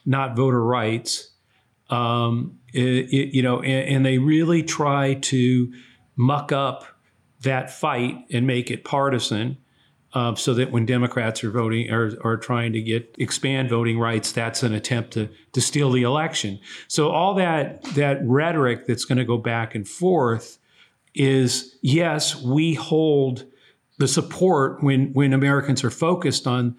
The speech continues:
those two issues. But it's amazing to see, again, how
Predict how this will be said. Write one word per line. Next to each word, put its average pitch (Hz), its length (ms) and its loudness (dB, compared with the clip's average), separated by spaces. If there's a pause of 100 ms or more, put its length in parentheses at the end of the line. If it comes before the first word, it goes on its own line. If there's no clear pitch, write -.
(300)
those 127 260 2
two 120 260 2
issues. 110 540 -2 (400)
But 139 560 -2
it's 139 340 0
amazing 131 1080 0
to 123 100 -2
see, 120 400 2
again, 120 420 -2
how 117 540 -2